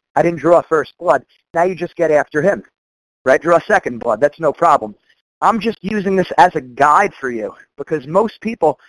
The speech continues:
they, they're not thinking like this right away. They're not think-, they're not stepping on the line ready to shoot. And, and us, uh, us wrestling mindset people, us predators, us warriors, we gotta be stepping on the line looking to shoot.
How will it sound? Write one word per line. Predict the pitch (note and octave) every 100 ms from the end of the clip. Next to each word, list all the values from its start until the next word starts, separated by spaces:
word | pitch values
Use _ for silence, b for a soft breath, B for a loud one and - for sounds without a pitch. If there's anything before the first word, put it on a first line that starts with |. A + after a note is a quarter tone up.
| b _
they, | F3+ -
they're | E3+ F#3
not | G3 G3 -
thinking | C4+ A#3+ C#3
like | A#2+ -
this | A2 -
right | B2+ A2+
away. | A2
They're | A2 D3
not | E3+ F#3 -
think-, | G3+ G3 -
they're | D3
not | G3 G3
stepping | - G3 F#3 F3
on | E3+
the | D#3+
line | E3+ E3+ B2+ - _ _
ready | - C#3+ D#3+
to | C#3+
shoot. | - F3+ E3 _ _ _ _ _ _ _ -
And, | C3 B2 -
and | C3+
us, | A#2+ E3 F3+ -
uh, |
us | C3+ D3+ E3+ F3+
wrestling | C#3+ F#3 F#3 F#3 E3+
mindset | F3+ F#3 - D3
people, | - C#3+ C#3+ C3+ b b b _ _
us | C3+ -
predators, | D3 F#3 G#3 E3 C3 B2 - -
us | D#3 -
warriors, | C#3+ F#3+ F3+ C3 B2+ - _
we | -
gotta | A2 D#3 D#3+ E3
be | D3+
stepping | - D#3+ D#3 C#3+
on | D3
the | C#3+
line | C#3 D3
looking | C#3 D3 C3+
to | B2
shoot. | - D3+